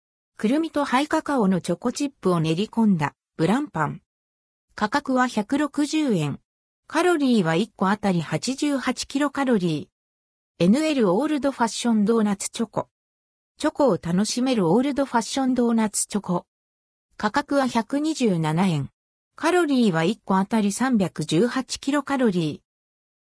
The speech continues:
街のパンホワイトショコラスフォリアテッラ。パリパリ食感の貝殻型パイ。ホワイトショコラをサンドしています。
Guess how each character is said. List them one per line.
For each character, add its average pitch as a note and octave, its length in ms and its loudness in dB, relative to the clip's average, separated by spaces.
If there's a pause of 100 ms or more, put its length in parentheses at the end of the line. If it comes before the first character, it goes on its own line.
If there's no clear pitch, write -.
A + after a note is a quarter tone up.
街 F#3+ 320 -2
の D#4 140 -2
パ C4+ 180 -2
ン B3+ 100 -2
ホ D#3 180 -2
ワ A3 120 2
イ C4+ 80 -8
ト B3+ 160 -8
シ A3 140 -4
ョ - 20 -4
コ A3+ 140 -2
ラ A#3+ 100 2
ス - 180 -6
フ A#3+ 100 2
ォ A3+ 60 4
リ A3+ 140 2
ア G#3 80 2
テ G#3 160 -2
ッ F#3+ 100 2
ラ。 F#3+ 200 0 (680)
パ G3+ 120 0
リ C#4+ 180 2
パ C#4+ 140 0
リ D4 100 -2
食 B3+ 220 -4 (100)
感 C4 240 2
の C4 120 -2
貝 B3+ 260 -2
殻 C4+ 280 0
型 C#4 280 -2
パ D#3 160 -2
イ。 B2 160 -6 (400)
ホ F#3 160 -2
ワ B3+ 100 2
イ D4 100 -2
ト C#4 140 -4
シ C#4 120 -2
ョ - 20 0
コ C#4+ 160 0
ラ F#3 160 2
を D3+ 60 0
サ A#3+ 200 0
ン C4+ 80 0
ド G#3 120 0
し - 120 -4
て F#3+ 80 -2
い D#3 160 0
ま C#3+ 160 0
す。 - 260 -8